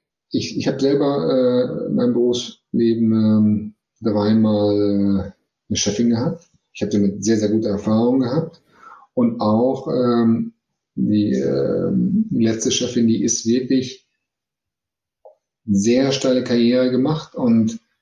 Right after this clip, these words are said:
ganz klar, dann wird, äh, dann wird, dann wird schon, also muss man, muss man gucken, ne? Also, äh, Diskussionen gibt es dann immer, ne? Weil ein gewisser Neidfaktor ist immer da.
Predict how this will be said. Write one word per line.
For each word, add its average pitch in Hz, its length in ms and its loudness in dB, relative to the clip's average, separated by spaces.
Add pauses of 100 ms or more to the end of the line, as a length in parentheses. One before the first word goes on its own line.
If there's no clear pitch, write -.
(560)
ganz 113 280 0
klar, - 500 -6
dann 107 200 0
wird, 127 380 0
äh, 117 240 2
dann 113 180 2
wird, 120 340 -2 (480)
dann 117 160 0
wird 165 200 2
schon, 165 200 0
also 123 160 2
muss 151 180 -2
man, 170 220 0
muss 190 180 0
man 202 120 2
gucken, 104 320 -2
ne? 123 140 0
Also, 131 500 0
äh, 127 380 0 (260)
Diskussionen 160 1080 -2
gibt 165 220 -4
es - 100 -16
dann 131 160 -2
immer, 113 380 -2 (140)
ne? 135 240 0
Weil 120 140 0
ein 117 140 0
gewisser 123 320 0
Neidfaktor 143 1040 -2 (260)
ist 135 140 -4
immer 123 240 0
da. 85 200 -6